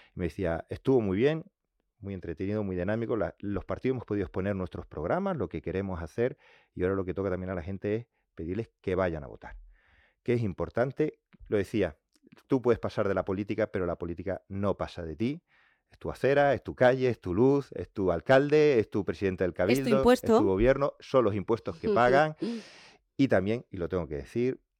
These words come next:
Speaker 1: mm, dar las gracias a toda la familia del Partido Popular.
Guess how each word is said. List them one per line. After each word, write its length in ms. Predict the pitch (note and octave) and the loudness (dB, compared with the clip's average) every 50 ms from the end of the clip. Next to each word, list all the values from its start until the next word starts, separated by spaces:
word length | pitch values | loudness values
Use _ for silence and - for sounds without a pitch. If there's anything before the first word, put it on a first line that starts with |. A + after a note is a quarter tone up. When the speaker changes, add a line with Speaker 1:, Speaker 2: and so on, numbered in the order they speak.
| _ | _
Speaker 1:
mm, 420 | G#2 G#2 G2 F#2 F2+ E2+ E2 D#2 D#2 | -12 -10 -8 -8 -6 -8 -8 -6 0
dar 160 | G2+ G#2 G2+ | 0 2 2
las 140 | F2+ F2 E2 | 2 0 0
gracias 340 | F#2 G2 - - F2 E2 E2+ | 0 -2 -2 -2 -4 -4 -4
a 80 | - _ _ - | -4 _ _ 2
toda 120 | C#3 C#3+ C3+ | 2 4 4
la 60 | A2 | 2
familia 320 | - - F#2 F#2 F2 D2+ | -2 -4 -10 -8 -6 -6
del 60 | D#2 - | -8 -8
Partido 300 | - D#2 - - E2 C#2+ | -8 -12 -10 -10 -12 -10
Popular. 360 | D#2+ F#2 G#2+ C3+ - - | -8 -2 0 -2 -2 -2